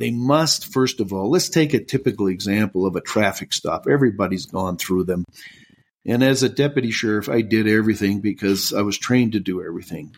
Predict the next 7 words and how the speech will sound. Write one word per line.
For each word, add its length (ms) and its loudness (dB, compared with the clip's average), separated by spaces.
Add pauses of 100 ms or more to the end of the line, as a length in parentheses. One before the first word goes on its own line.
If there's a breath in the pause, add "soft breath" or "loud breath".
(140)
Investigations, 1120 2
traffic, 680 0 (640 loud breath)
um, 600 2 (440)
domestic 560 0
abuse, 640 -2
drugs, 640 -4
everything. 460 0